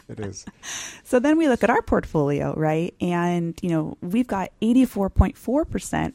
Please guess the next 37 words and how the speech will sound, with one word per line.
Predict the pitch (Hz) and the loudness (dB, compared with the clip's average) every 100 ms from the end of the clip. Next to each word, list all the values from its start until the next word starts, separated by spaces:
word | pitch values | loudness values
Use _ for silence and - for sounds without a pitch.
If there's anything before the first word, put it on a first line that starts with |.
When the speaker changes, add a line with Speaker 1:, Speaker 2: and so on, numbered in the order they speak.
| - | -2
Speaker 2:
of | 160 - | -2 0
our | 170 202 | 0 2
dollars | 160 156 151 - | 2 0 -4 -2
going | 156 156 | 0 2
towards | - 143 135 | 0 -2 -4
female | - 143 139 | -2 -2 -4
C | 135 139 - | -8 -10 -8
E | 143 | -6
Os. | 156 156 | -6 -6
So | 170 | -4
we're | 170 | -2
doing | 170 208 240 226 | 0 2 2 2
something | 175 156 160 156 | 0 0 -2 -2
just, | 151 - - - | -4 -6 -10 -2
you | 165 | 0
know, | 156 | 2
really, | 170 233 208 | 6 8 8
really | 160 151 147 | 6 2 0
different. | 151 - 143 135 - | -4 -6 -6 -6 -8
And | - 160 160 160 - - _ _ | -2 2 4 2 -2 -10 _ _
there's | 269 269 | 4 4
actually | 330 349 311 285 | -2 -6 2 4
a | 226 | 6
lot | 170 170 | 4 2
of | 160 | -2
positive | - 160 160 147 | -4 -4 -2 -4
momentum | 143 135 131 - 147 | -4 -4 -4 -6 -6
in | - | -6
the | |
market, | - - - - | -6 -8 -8 -8
which | 160 - | -8 -8
is | 156 | -10
great | - - 147 - | -10 -4 -4 -4
to | - | -6
see. | 135 - 117 110 | -8 -6 -8 -8
You | - 160 | -4 0
know, | 160 | 2